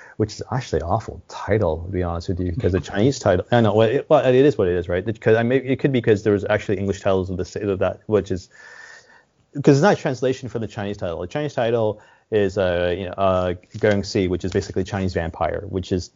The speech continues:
obviously a really horrible translation of what a Chinese vampire is. If you look, if you look up Chinese vampire, you understand what I'm talking about, uh, 'cause they're not sort of like a zombie, but not a zombie.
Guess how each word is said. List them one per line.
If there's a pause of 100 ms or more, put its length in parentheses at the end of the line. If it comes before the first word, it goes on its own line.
(100)
obviously
a
really
horrible
translation
of
what
a
Chinese
vampire
is.
If
you
look,
if
you
look
up
Chinese
vampire,
you
understand
what
I'm
talking
about, (360)
uh,
'cause
they're
not
sort
of
like
a
zombie, (180)
but
not
a
zombie.